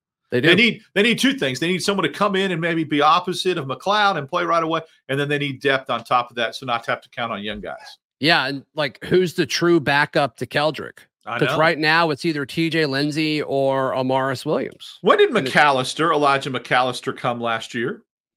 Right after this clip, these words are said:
Speaker 1: He went through spring.
Speaker 2: He did. Okay.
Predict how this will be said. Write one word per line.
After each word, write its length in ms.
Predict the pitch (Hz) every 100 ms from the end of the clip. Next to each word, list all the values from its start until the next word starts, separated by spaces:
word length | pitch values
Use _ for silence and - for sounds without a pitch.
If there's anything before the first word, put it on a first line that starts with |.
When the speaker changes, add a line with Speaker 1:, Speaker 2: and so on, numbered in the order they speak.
| _ _ _ _ _ - _ _
Speaker 1:
He 120 | 175
went 200 | 214 -
through 200 | 160 123
spring. 500 | - 101 73 60 - _ -
Speaker 2:
He 160 | 139 117
did. 260 | 92 -
Okay. 260 | 113 -